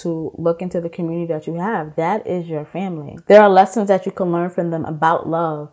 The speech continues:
about care, about commitment, about successful relationships, about how to be more successful in relationships and have failure, you know? So tap into your community when it comes to love and care.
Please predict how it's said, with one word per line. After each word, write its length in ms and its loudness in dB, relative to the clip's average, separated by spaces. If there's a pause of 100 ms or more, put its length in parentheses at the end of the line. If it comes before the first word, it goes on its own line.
(100)
about 420 -2
care, 460 -4 (100)
about 400 0
commitment, 540 -6 (220)
about 360 4
successful 840 0
relationships, 800 -6
about 400 2
how 320 -2
to 480 0 (260)
be 480 6
more 240 4
successful 480 0
in 60 -4
relationships 600 -4
and 120 -6
have 340 -4
failure, 600 0
you 140 0
know? 400 -6
So 560 -2 (140)
tap 280 4
into 220 2
your 200 -2
community 640 -6
when 160 -8
it 120 -10
comes 340 -8
to 160 -8
love 600 -8
and 200 -12
care. 500 -10